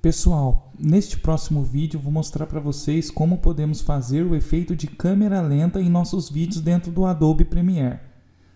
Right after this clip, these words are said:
Certo? Então eu já tenho aqui um vídeo aberto aqui dentro do nosso projeto. Eu vou arrastar ele aqui na timeline, ok? Vou tirar aqui o áudio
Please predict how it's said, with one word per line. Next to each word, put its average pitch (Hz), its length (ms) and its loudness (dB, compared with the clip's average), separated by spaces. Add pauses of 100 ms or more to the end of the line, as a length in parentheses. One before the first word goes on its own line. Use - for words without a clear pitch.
(100)
Certo? 170 420 -8
Então 190 300 -2
eu 202 60 0
já 185 120 -6
tenho 170 240 -6
aqui 156 180 -10
um 156 140 0
vídeo 165 500 -6 (880)
aberto 147 600 -4
aqui 139 180 -10
dentro 135 300 -4
do 139 100 -8
nosso 156 300 -4
projeto. 170 500 -4
Eu 160 60 -8
vou 156 120 -8
arrastar 180 540 -8
ele 165 160 -8
aqui 151 160 -12
na 139 120 -6
timeline, 175 720 -6 (460)
ok? 160 580 -10 (320)
Vou 143 160 -2
tirar 165 480 -4
aqui 147 560 -6 (840)
o 160 180 -6
áudio 180 460 -6